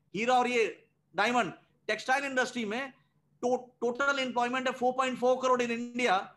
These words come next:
और वन पॉइंट फ़ोर करोड़ job are effective। हमारी जीडीपी का नाइन पॉइंट फ़ोर फ़ोर परसेंट हमारी टेक्सटाइल इंडस्ट्री से आ रहा है, राइट? री-, रिटेल सेक्टर जो सबसे पावरफुल सेक-, सेक्टर माना जाता था आज तक,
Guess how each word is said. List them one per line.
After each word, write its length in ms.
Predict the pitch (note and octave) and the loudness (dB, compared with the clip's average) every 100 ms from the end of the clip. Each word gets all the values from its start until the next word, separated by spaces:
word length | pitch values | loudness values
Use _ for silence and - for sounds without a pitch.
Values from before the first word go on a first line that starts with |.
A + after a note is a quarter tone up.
| _ _ _ | _ _ _
और 400 | G3+ - - _ E3 | 0 0 -6 _ 0
वन 200 | C4 B3+ | 0 2
पॉइंट 240 | C4+ B3+ | -2 0
फ़ोर 180 | A#3 B3+ | 0 2
करोड़ 220 | B3+ C4 | 2 2
job 300 | F#3+ B3 C4 - - | 4 2 2 -4 0
are 260 | A3+ A#3+ A#3 | 0 0 -2
effective। 460 | B3 A#3+ C4+ A3+ - - | -6 -4 0 0 0 -8
हमारी 280 | F3 F#3+ A#3 | -4 -2 -2
जीडीपी 340 | G#3+ G#3+ A#3+ B3+ | -4 -8 -6 -4
का 60 | |
नाइन 240 | A3+ A#3 A#3+ | -2 -2 -2
पॉइंट 240 | B3 A#3 | -4 0
फ़ोर 320 | A#3 A#3+ - - | 0 0 -2 -4
फ़ोर 120 | A#3+ | -2
परसेंट 160 | B3 | -2
हमारी 180 | B3 A#3+ | -2 -4
टेक्सटाइल 320 | A#3+ A3 B3+ | -4 -4 -4
इंडस्ट्री 340 | B3+ A#3+ B3 A#3 | -2 -4 -4 -2
से 80 | A#3 | 0
आ 120 | G#3 | 0
रहा 120 | D3 | -2
है, 140 | G2 _ _ _ _ _ | -8 _ _ _ _ _
राइट? 300 | F3 A#3 - _ _ _ _ _ D3+ | -4 -4 -8 _ _ _ _ _ -4
री-, 280 | A#3 - | -4 -2
रिटेल 340 | F3 A3 C#4 C#4 | -4 0 0 2
सेक्टर 340 | C#4 B3+ B3+ | 0 0 -2
जो 140 | G3+ A3+ | 0 -2
सबसे 280 | B3 C#4+ | -2 -4
पावरफुल 420 | C4+ B3+ B3+ A#3+ C4 | -2 2 0 0 -4
सेक-, 300 | B3+ B3 - | -4 -4 -6
सेक्टर 220 | B3 B3 | -4 -2
माना 220 | A#3 A#3+ | 0 0
जाता 180 | A#3 A#3 | 0 0
था 100 | A3+ | 0
आज 260 | G3+ A3 | 2 0
तक, 400 | A3+ B3 G#3 - | 0 -2 -4 -6